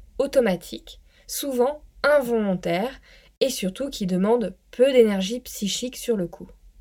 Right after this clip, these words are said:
Ce système un s'oppose, ou plutôt est complémentaire d'un système deux, plus lent, réfléchi et logique.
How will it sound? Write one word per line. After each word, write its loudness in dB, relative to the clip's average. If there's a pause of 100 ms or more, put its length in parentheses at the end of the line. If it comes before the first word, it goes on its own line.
(300)
Ce -8
système -4
un -4 (320)
s'oppose, 4 (140)
ou 0
plutôt 2 (320)
est -4
complémentaire 0
d'un 0
système -2
deux, -2 (380)
plus -2
lent, 0 (160)
réfléchi -6 (360)
et 8
logique. 0